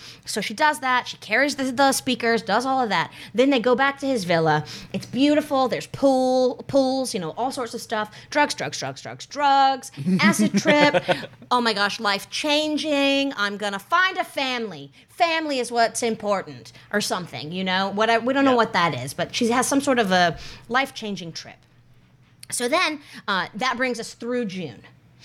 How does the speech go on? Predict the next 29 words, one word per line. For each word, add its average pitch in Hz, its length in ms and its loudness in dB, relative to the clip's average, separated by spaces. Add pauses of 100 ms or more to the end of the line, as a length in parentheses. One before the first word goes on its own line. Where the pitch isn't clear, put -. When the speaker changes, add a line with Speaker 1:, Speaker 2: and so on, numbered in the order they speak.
(140)
Speaker 1:
So - 140 -4
now 294 280 2
we're 392 100 -4
in 269 180 -2
July, 185 460 -8 (340)
and 208 100 -4
she's 185 180 -6
left 262 540 0 (200)
the 233 120 4
villa. 170 480 4 (140)
She's, 185 300 0
you 190 80 2
know, 170 260 0 (120)
hiking 302 380 0
through 285 180 2
the 247 80 2
forest 180 840 -2 (260)
where 208 120 -4
she 214 180 -4
meets 202 460 -4 (320)
off-season 254 640 0
Cupid, 160 460 -12
played 233 240 -6
by 254 100 -2
Will 254 240 -4
Ferrell, 147 520 -12 (680)
the 247 120 -4
real 240 500 0
Cupid, - 480 -8